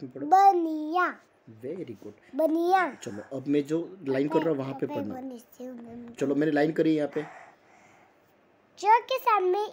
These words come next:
Speaker 2: ई की मात्रा। ची को, ची को। न, न के साथ में आ की मात्रा।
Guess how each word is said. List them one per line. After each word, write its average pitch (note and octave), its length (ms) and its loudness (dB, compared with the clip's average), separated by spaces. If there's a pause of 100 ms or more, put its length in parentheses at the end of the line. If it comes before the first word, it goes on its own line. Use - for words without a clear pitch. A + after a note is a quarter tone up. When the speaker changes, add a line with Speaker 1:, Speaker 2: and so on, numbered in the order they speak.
Speaker 2:
ई G4 100 -2
की G#4+ 180 -6
मात्रा। D4 420 -2
ची A4 500 0 (560)
को, G4+ 200 10 (920)
ची E4 320 -4 (160)
को। G#4+ 160 12 (2500)
न, A#3+ 880 -20 (260)
न E4 320 2
के B4 200 -6
साथ G4+ 220 0
में F4+ 300 2 (140)
आ F#4 180 4
की F#4 180 -12
मात्रा। D4 440 -4